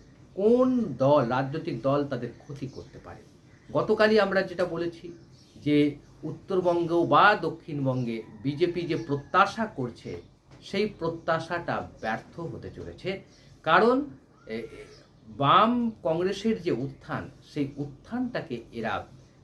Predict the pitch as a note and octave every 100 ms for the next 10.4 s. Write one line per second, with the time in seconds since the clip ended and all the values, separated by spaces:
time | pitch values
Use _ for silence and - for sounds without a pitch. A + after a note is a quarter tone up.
0 | - - - C3+ - F#3 G#2+ F#2 - F2
1 | - - - _ _ _ - - A#2 D3+
2 | G#3+ A#3+ B3 B3 - - _ _ A#2 A#2+
3 | F#3 G#3+ A3 F#3+ G#3 A#3 A3+ - - F3
4 | F#3 - B3+ A#3+ A#3 - G#3 E3+ F3 F3
5 | E3+ E3 C#3+ C#3+ D3+ C3+ C3+ C3+ A#2+ -
6 | C3+ D3+ C#3 - F#3 F#3 - - E3 G#3+
7 | A3 G#3 G3 F#3+ F3 C3 D3 D3 B2 A2+
8 | A2 G2 - - - - F#3+ G#3 B2+ A2+
9 | C#3 D#3 F3+ F3 C3+ C3 G#2+ G2 A2+ B2+
10 | C#3 - C3